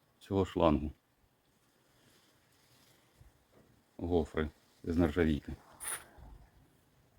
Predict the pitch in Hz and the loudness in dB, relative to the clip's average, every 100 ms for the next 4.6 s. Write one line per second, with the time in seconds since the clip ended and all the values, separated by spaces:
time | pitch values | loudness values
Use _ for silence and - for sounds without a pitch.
0 | _ _ _ _ _ _ _ _ _ _ | _ _ _ _ _ _ _ _ _ _
1 | _ _ _ _ _ _ _ _ _ _ | _ _ _ _ _ _ _ _ _ _
2 | - - - - - - 139 120 110 131 | -20 -20 -20 -20 2 12 12 12 12 12
3 | 123 113 113 - 104 110 110 117 107 107 | 12 12 10 10 6 8 8 6 8 10
4 | 104 110 - 143 110 | 10 8 10 12 12